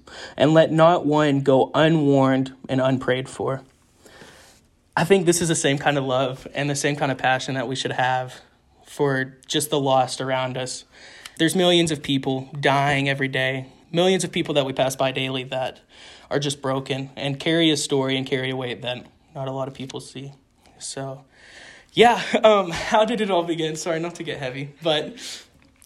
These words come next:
well, it started in a parking lot, Victory, just across the street.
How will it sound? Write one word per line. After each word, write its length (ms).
well, 300
it 180
started 640
in 120
a 60
parking 480
lot, 260
Victory, 340
just 180
across 280
the 80
street. 640